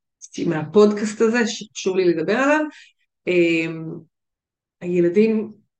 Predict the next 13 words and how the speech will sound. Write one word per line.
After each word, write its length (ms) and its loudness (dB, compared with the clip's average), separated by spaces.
יצליחו 540 -2
לקבע 500 -2
יותר 360 -4
ויותר 420 -6
את 120 -12
ההרצאות 1200 -6
האלה, 400 0
ומאוחר 480 0
יותר 260 0
את 100 -4
זה 100 4
גם 180 -2
לשקרים, 840 0